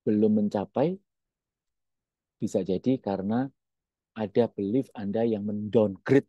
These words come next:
diri Anda sendiri. Jadi selalu melihat sisi yang negatifnya. Nah, latihan pada malam hari ini, kita itu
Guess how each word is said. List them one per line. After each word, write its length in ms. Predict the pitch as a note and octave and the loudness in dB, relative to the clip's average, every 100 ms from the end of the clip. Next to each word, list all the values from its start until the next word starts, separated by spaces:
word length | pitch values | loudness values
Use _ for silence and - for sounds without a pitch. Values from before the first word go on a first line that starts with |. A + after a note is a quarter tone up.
| _ | _
diri 240 | - G#2 G#2 | -4 -2 -4
Anda 240 | F#2+ F#2 | -8 -12
sendiri. 420 | - F2 E2+ E2 - _ _ _ _ _ | -12 -12 -12 -14 -18 _ _ _ _ _
Jadi 220 | G2+ F#2+ | -4 -2
selalu 400 | G#2+ G#2 A#2 C#3+ | 0 4 6 8
melihat 500 | A2+ G#2+ G2+ - A#2 | 6 4 0 -2 -4
sisi 400 | - G2 - A2 | -4 -8 -2 0
yang 140 | G2+ G#2 | 0 -4
negatifnya. 720 | F#2 F2 E2 F2 - - D3+ _ _ _ _ _ _ _ _ _ _ _ _ _ _ A2+ | -8 -8 -12 -14 -18 -20 -20 _ _ _ _ _ _ _ _ _ _ _ _ _ _ -4
Nah, 100 | F#2 | 0
latihan 380 | B2 - F#3+ | 2 4 4
pada 240 | D#3+ A#2+ A#2 | 4 4 4
malam 260 | A2+ A2+ G#2+ | 2 0 -2
hari 280 | G#2 A#2+ D3 | -4 -4 -4
ini, 200 | A2+ F2 - _ _ _ _ _ _ _ | -6 -8 -18 _ _ _ _ _ _ _
kita 400 | B2 - A#2+ - | -4 0 0 0
itu 580 | A#2 - - E3 E3+ | -6 -2 2 4 4